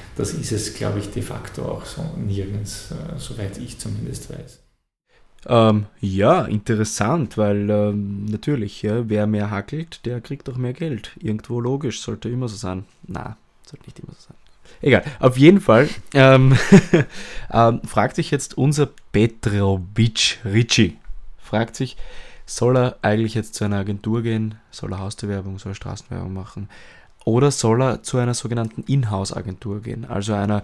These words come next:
Speaker 2: Agentur, die, Agentur, die eingelagert ist in die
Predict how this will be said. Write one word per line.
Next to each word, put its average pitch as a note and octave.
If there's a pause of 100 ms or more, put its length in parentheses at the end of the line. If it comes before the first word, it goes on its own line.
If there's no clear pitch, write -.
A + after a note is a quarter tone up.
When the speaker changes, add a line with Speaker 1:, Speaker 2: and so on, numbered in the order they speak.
(180)
Speaker 2:
Agentur, A2
die, C3 (240)
Agentur, A2+
die B2
eingelagert G#2+
ist -
in A2
die G#2